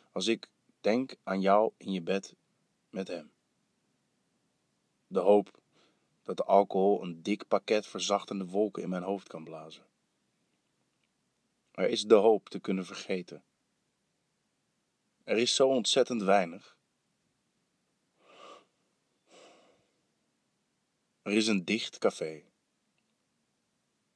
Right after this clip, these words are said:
Er zijn neergeslagen ogen. Er is de hoop dat de belofte kan blijven.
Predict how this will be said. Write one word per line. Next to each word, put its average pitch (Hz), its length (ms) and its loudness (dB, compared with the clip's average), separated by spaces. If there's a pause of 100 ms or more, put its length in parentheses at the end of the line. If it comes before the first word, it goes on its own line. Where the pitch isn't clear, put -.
(920)
Er 101 160 -8
zijn 92 280 2
neergeslagen 98 840 0
ogen. - 400 -12 (2250)
Er 101 180 -4
is 117 160 2
de 107 120 6
hoop 104 520 6 (680)
dat 90 200 -8
de 92 60 -8
belofte 101 380 0
kan 101 180 0
blijven. 85 420 -2